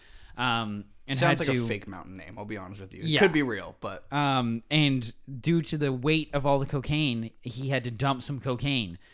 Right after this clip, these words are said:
Speaker 1: So he dumped a bunch of cocaine and then jumped out of the plane, uh, but died. Like,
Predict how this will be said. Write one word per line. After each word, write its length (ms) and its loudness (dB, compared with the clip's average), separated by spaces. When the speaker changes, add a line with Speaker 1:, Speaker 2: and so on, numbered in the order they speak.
Speaker 1:
So 120 -4
he 40 0
dumped 240 2
a 60 -2
bunch 220 0
of 60 -12
cocaine 580 2
and 180 2
then 340 0
jumped 300 0
out 120 6
of 60 0
the 80 0
plane, 480 0
uh, 680 2
but 440 0
died. 540 2
Like, 380 0